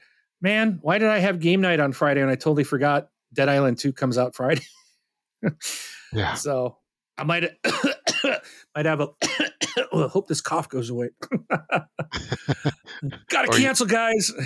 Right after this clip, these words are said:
Speaker 1: <laughs>
Speaker 2: Or you mean you hope it gets worse. <laughs>
Speaker 1: Yeah, exactly. <laughs> So anyways, back to board gaming.
Speaker 2: Yes,
Speaker 1: Um,
Speaker 2: yes.
Speaker 1: I do watch, um, so I like them a lot.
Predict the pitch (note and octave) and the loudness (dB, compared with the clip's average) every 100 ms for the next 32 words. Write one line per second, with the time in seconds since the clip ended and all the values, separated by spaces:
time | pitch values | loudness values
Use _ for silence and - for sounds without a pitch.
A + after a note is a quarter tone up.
0 | - F3+ B2+ G2 - - - _ A2 G#2+ | -2 -2 0 -2 -4 -16 -20 _ 2 2
1 | G#2 G#2 F2 G#2+ G#2 A2 G2+ G2 - G#2+ | 2 0 0 0 2 2 2 -2 0 0
2 | G2 - - D#3+ - - C#3 - _ _ | 2 0 2 2 0 -10 -12 -14 _ _
3 | - E3 D3 C#3+ B2+ A2 A#2 A#2 C3+ A#2 | 2 4 4 0 -2 0 0 0 -2 -2
4 | C3+ - D#3 - _ _ _ _ _ _ | 0 0 0 -4 _ _ _ _ _ _
5 | - C#4+ D4+ F#3+ E3 D3+ E3+ A#3 - F3+ | -6 0 2 4 2 0 -2 -2 -4 2
6 | E3+ F#3 C3+ A#2+ C3+ D#3+ - - - E2 | 4 4 2 0 -2 -4 -10 -12 -6 0
7 | D3+ C#3+ C#3 C#3 - D#3 D#3 D#3 E3+ G#3 | 2 4 2 -2 -4 -2 -2 0 2 4
8 | G#3 F#3 E3 D#3+ D#3+ - - - _ C3 | 4 2 2 2 0 -4 -8 -12 _ -6
9 | C3 B2+ B2 - - D3+ D3 D#3 F3+ F#3 | -4 -2 -6 -6 -2 2 4 4 2 2
10 | F#3 F3 E3 D#3 D3+ D3 D3 - | 2 4 4 4 2 0 -2 -8